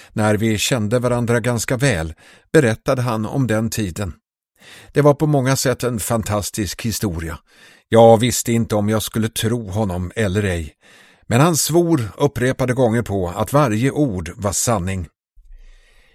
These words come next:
Jag gjorde en del anteckningar och la berättelsen på minnet. Senare har jag försökt kontrollera den.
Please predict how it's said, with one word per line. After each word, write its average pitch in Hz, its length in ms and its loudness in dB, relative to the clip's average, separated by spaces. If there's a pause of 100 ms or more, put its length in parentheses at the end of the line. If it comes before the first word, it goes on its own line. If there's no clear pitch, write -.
(100)
Jag 131 160 6
gjorde 170 240 2
en 165 80 0
del 139 180 2
anteckningar 110 800 -2 (200)
och 127 100 2
la 107 240 6
berättelsen 101 800 -2
på 104 140 -4
minnet. 90 520 -4 (1080)
Senare 165 600 2
har 139 180 2
jag 185 140 2
försökt 139 400 -2
kontrollera 123 800 -2
den. 76 280 -8